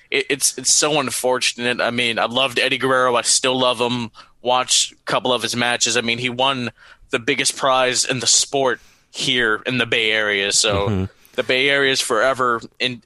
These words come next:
Speaker 1: in tied with Eddie Guerrero and his legacy and his
Speaker 2: Yeah.
Speaker 1: craftsmanship.
Speaker 2: Yeah, no, that's a great way to sum it up right there as far as, uh, his legacy and the connection to the Bay Area. Yeah, it was, what, No Way Out two thousand four,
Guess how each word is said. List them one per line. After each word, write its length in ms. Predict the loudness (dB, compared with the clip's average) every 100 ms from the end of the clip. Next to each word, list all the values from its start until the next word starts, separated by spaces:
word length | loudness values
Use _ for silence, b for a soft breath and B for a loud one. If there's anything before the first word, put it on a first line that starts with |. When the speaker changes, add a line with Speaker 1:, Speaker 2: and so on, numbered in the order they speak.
| -6
Speaker 1:
in 140 | -4
tied 600 | 0 0 2 0 -4 -16 -6
with 180 | -4 -2
Eddie 200 | -2 -4
Guerrero 400 | -2 0 0 0
and 80 |
his 120 | -2 -2
legacy 580 | -2 0 0 0 -2 -6 -12 _ _ -8
and 100 | 0
his 140 | 0
Speaker 2:
Yeah. 80 | 0
Speaker 1:
craftsmanship. 920 | 0 0 0 -2 -2 -4 -4 -6 -10 _ _ _ -8
Speaker 2:
Yeah, 240 | -4 -2 0
no, 120 | 0
that's 160 | -2 -2
a 20 |
great 220 | -2 0
way 380 | 0 0 0 -4
to 280 | -4 -4 -4
sum 240 | -2 0
it 80 | -2
up 100 | -2
right 220 | -6 -4
there 180 | -2 -2
as 120 | -4
far 280 | -4 0 0
as, 300 | 0 -2 -6 B B B B B B
uh, 200 | -4 -2
his 200 | 0 0
legacy 680 | 0 0 0 0 0 0 0
and 400 | -2 0 0 -2
the 20 |
connection 400 | -2 -2 -2 -2
to 80 | -2
the 80 | -2
Bay 220 | -2 0
Area. 320 | 0 0 -2 -4
Yeah, 240 | -2 -2
it 40 |
was, 100 | -2
what, 160 | -2 -2
No 200 | 0 0
Way 240 | 2 2
Out 400 | 2 0 -2 -6
two 200 | -6 -4
thousand 520 | -2 -2 -2 -2 -2 -4
four, 1000 | -8 -20 -14 -4 0 0 0 -2 -4